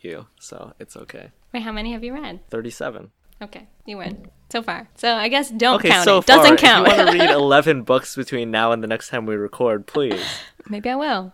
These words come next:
Speaker 2: So Eliza does get to join the book club. Or, well, she says, "My apartment,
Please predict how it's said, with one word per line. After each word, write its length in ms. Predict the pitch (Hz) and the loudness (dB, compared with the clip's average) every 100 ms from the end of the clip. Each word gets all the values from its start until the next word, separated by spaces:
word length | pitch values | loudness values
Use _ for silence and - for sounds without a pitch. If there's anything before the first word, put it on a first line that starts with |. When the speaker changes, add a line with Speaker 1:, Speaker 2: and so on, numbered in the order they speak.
| _ | _
Speaker 2:
So 560 | 285 262 262 254 254 247 - | 0 4 4 2 0 -4 -4
Eliza 380 | 269 254 262 247 | 0 2 0 -2
does 240 | 208 185 | -8 -10
get 160 | 196 175 | -12 -14
to 100 | 180 | -14
join 260 | 165 165 170 | -12 -12 -12
the 80 | |
book 240 | 185 - - | -14 -16 -16
club. 360 | - - - 226 _ _ | -14 -14 -14 -16 _ _
Or, 160 | 226 220 | -6 -4
well, 160 | 233 226 | -2 -2
she 160 | 233 233 | -4 -6
says, 680 | 220 214 208 202 202 - _ | -6 -6 -6 -10 -14 -20 _
"My 280 | 226 220 240 | -8 -6 -2
apartment, 680 | 233 226 214 196 196 190 185 | -4 -4 -8 -8 -8 -8 -10